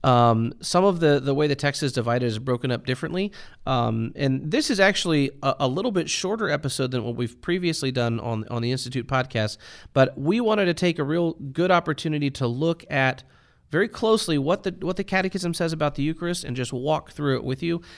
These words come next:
and offer you some helpful suggestions for, for understanding it. So I hope you've enjoyed this first episode, and please stay with us for more, um, as we continue to explore the teaching of the Catechism of the Catholic Church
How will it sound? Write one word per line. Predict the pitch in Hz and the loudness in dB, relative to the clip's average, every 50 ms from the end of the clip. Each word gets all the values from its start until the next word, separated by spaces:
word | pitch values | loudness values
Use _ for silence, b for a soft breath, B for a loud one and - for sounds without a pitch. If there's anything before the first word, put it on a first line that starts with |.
| B B B | B B B
and | - 120 | 0 2
offer | 120 120 123 - 147 | 2 2 2 2 2
you | 131 131 127 | 2 2 2
some | - - 110 | 0 -2 -2
helpful | 107 123 120 - - 131 117 | 0 -2 -2 -2 -4 -6 -6
suggestions | - 120 110 - 123 123 123 - - 131 120 120 117 - | -4 -4 -4 -2 0 0 0 0 -2 -4 -2 -4 -4 -6
for, | - - 117 107 110 | -6 -6 -6 -6 -6
for | - - 117 113 | -6 -6 -6 -4
understanding | 120 117 113 107 - - 113 117 131 151 190 | -4 -4 -4 -6 -4 -2 -2 0 0 0 -2
it. | 220 220 - - B B B B B B B | -2 -4 -6 -12 B B B B B B B
So | - - 139 123 120 120 117 - - - - - - - - - - | -2 2 4 6 6 6 4 2 -6 -18 -20 -20 -18 -18 -10 -2 2
I | 151 | 4
hope | 147 165 196 190 | 6 6 4 4
you've | 202 190 165 165 | 4 2 2 2
enjoyed | 151 139 143 151 143 139 123 | 2 4 4 4 4 4 4
this | 123 123 117 - | 2 0 0 0
first | - - 190 202 190 - | -2 0 0 0 0 0
episode, | 165 170 175 175 - 185 165 | -2 -4 -2 0 0 0 0
and | 131 113 | 0 -2
please | - - 160 170 180 170 | -4 -4 -4 -2 -2 -2
stay | - 160 147 | -2 -2 -2
with | 147 147 139 | -2 -2 -2
us | 139 131 - | -4 -4 -6
for | - - 120 | -6 -6 -4
more, | 113 131 165 190 208 208 202 B B B B B B B | -2 -2 0 0 0 -2 -2 B B B B B B B
um, | B 123 123 127 131 | B 4 4 6 6
as | 123 117 123 | 4 4 4
we | 131 | 2
continue | 120 131 123 - - 254 269 254 175 | 2 0 0 0 0 0 0 0 2
to | - 131 | 2 0
explore | 113 - - - - 113 110 110 110 107 - - - - - - - - - - - - - - | 0 0 -2 -2 -2 0 2 2 2 0 -2 -8 -20 -20 -20 -20 -20 -20 -20 -20 -20 -20 -16 -2
the | 156 156 147 | 2 2 2
teaching | 143 - 160 170 175 - 170 151 147 | 2 2 2 0 2 2 2 2 2
of | 131 120 | 2 2
the | 127 120 | 0 0
Catechism | - 131 123 120 127 - 123 113 117 110 | 0 0 0 0 0 0 -2 -2 -2 -2
of | 107 | -2
the | 107 | -2
Catholic | - 120 107 - 110 107 | -2 -2 -2 -4 -4 -4
Church | - 120 117 - | -2 -2 -2 -4